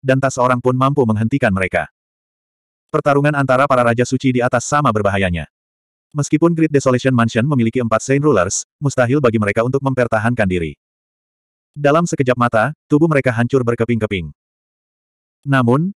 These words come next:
Raja Suci Mayat Perak datang bersama Raja Suci Langit Melonjak dan Raja Suci Hantu Ilahi. Bahkan para pembunuh suci di dunia fana pun datang juga,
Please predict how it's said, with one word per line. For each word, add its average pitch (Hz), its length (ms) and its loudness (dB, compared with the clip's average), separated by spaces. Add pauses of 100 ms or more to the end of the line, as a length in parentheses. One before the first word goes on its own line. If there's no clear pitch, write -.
Raja 156 320 2
Suci 151 160 -2
Mayat 131 240 2
Perak 127 240 0
datang 113 320 0
bersama 113 320 0
Raja 120 160 2
Suci 135 320 0
Langit 127 160 2
Melonjak 117 400 0
dan 110 160 0
Raja 120 240 0
Suci 117 400 -2
Hantu 113 240 -2
Ilahi. 82 320 -4 (1200)
Bahkan 147 320 2
para 143 160 2
pembunuh 123 320 0
suci 139 240 0
di 131 80 2
dunia 113 160 2
fana 113 240 0
pun 135 160 2
datang 127 240 0
juga, 101 320 0